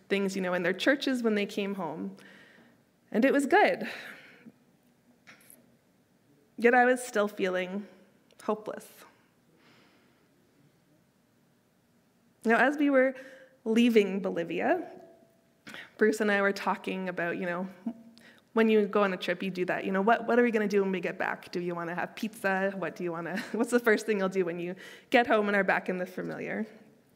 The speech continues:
And Bruce looked at me and he said,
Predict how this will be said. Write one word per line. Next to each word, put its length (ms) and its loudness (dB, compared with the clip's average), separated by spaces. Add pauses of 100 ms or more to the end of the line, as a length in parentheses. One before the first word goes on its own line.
(1500)
And 140 2
Bruce 220 4
looked 260 2
at 100 2
me 200 2
and 100 4
he 100 0
said, 440 -4